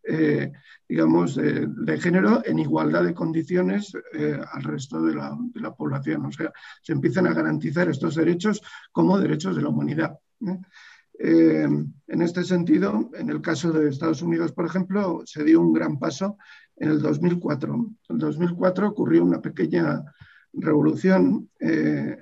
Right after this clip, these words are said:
el alcalde de San Francisco, eh, de alguna manera enfrentándose a la política en este ámbito que, que estableció el presidente Bush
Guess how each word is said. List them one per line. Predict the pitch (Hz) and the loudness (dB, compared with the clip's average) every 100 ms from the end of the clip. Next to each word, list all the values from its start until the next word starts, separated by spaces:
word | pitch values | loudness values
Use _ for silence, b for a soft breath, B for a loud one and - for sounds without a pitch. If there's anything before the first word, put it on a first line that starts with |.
| - | -8
el | 147 | -4
alcalde | 151 139 170 170 | -2 0 0 2
de | 175 180 | 2 2
San | 165 160 | 0 -2
Francisco, | 160 160 202 - 165 202 - _ b b b b b - | -4 -2 -4 -4 -4 -4 -6 _ b b b b b -6
eh, | 160 156 151 156 131 - 214 - _ | -2 0 0 0 -4 -6 -10 -12 _
de | 254 - - | -18 -14 -6
alguna | 156 - 175 | -4 0 2
manera | 170 165 185 190 143 - | 4 4 4 2 -2 -6
enfrentándose | 180 156 143 156 160 180 170 139 139 - 214 _ _ | -6 -4 -2 -2 0 2 2 0 -6 -10 -14 _ _
a | - | -6
la | 156 156 151 139 | -4 -2 -4 -4
política | - 156 175 165 - 151 | -2 2 2 2 -2 -4
en | 147 | -2
este | 160 - 160 156 | -2 -2 -2 0
ámbito | 156 175 - - - | 0 2 2 -2 -10
que, | - 143 147 151 156 | -8 -6 -4 -6 -8
que | 160 | -8
estableció | 143 151 147 151 | -6 -6 -4 -2
el | 185 | -4
presidente | 185 143 151 147 | -4 -2 -2 -2
Bush | 160 190 233 | -2 -2 -4